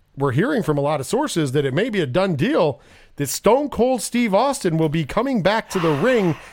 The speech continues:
at WrestleMania thirty-eight in Dallas, Texas, allegedly having a one-on-one match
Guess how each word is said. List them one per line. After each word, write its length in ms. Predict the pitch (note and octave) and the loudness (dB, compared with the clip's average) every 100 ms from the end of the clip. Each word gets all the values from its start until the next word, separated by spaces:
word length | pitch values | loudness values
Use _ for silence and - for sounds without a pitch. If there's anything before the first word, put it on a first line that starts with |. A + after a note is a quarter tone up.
| - | -6
at 140 | D#3+ | -4
WrestleMania 680 | E3 F3 G#3 B3 G#3+ G#3 F3+ | 0 -2 0 0 2 2 0
thirty-eight 720 | - G#3+ A#3 G3 G3+ G3+ A3+ D#3+ | -2 -2 0 -2 -2 -2 -2 0
in 140 | C#3+ | -2
Dallas, 400 | F3 G#3 G3+ C#3+ | 0 0 0 -2
Texas, 680 | - B3+ D#4 - D3 A#2 - _ - - - | -2 -2 -2 -2 -4 -4 -10 _ -20 -20 -2
allegedly 920 | D#3 E3+ E3 A#3+ E4 D4 A#3 E3 D3+ C3+ | 0 2 4 4 4 2 0 2 0 2
having 320 | D#3 D#3+ E3+ | 2 2 2
a 120 | D#3+ | 0
one-on-one 680 | D3+ F#3+ A#3+ G#3+ F#3 G3 F3+ | 0 0 0 2 2 2 2
match 420 | F#3+ B3 A3 - | 2 2 -2 -8